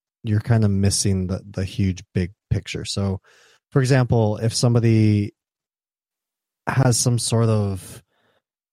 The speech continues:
f-, futuristic, you know, crystal ball kind of insight that, that the United States is, is no longer gonna be the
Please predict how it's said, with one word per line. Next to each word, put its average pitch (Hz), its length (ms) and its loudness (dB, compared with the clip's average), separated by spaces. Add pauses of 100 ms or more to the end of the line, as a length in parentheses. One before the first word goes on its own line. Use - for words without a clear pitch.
(400)
f-, - 360 -20 (120)
futuristic, 113 880 0 (260)
you 117 100 2
know, 101 120 4
crystal - 400 0
ball 101 500 2
kind 101 280 0
of 95 320 -2 (100)
insight 104 600 0
that, 95 380 -2 (1200)
that 117 240 0
the 127 80 2
United 110 260 4
States 104 440 0
is, 101 160 -4
is 101 200 -4
no 104 160 2
longer 98 360 2
gonna 98 200 0
be 95 400 0 (200)
the 101 140 0